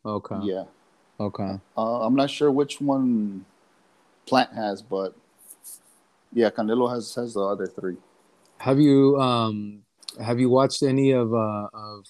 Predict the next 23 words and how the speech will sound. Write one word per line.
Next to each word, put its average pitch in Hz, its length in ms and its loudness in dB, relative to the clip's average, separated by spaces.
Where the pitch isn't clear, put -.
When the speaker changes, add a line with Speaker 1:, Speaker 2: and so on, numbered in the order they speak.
Speaker 1:
Canelo's 120 540 0
training? 147 600 -2
Like, 107 320 -2
is 110 260 -2
he 110 400 4
pretty 120 180 2
much 120 220 0
doing 117 200 0
the 110 100 2
same 113 240 -2
stuff 117 380 -2
or 107 240 0
anything 107 360 0
different, 120 540 2
or, 101 400 -2
um, 95 400 -8
Speaker 2:
From 156 180 2
what 151 180 2
they've 139 140 2
shown 190 280 0
us 208 160 -2
on 165 180 -2
the, 135 80 2